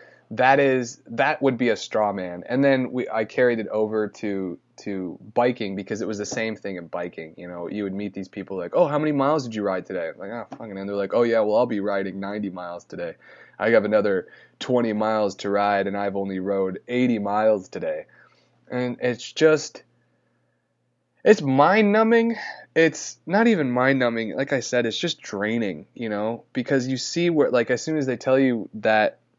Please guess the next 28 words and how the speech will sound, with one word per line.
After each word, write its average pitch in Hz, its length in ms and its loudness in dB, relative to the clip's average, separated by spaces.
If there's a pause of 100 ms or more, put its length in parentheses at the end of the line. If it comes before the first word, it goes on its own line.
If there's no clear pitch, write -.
they're 127 120 4
just 131 200 -4
trying 139 260 -2
to, 120 340 -2
like, 110 200 -4
you, 101 280 -8
you 107 140 -6
meet 110 220 0
a 131 40 0
man 98 460 -8 (1300)
and 101 300 -4
they're 120 100 4
talking 101 440 -2
to 95 140 -10
you, 90 300 -4 (120)
and 101 140 -8
the 104 40 -6
fir-, 131 320 2
the, 113 240 0
the, 107 100 -8
what 131 180 4
they're 151 120 2
trying 135 300 -2
to 120 80 -10
do 120 220 0
is 113 100 -2
almost 113 260 -4
immediately 110 800 -4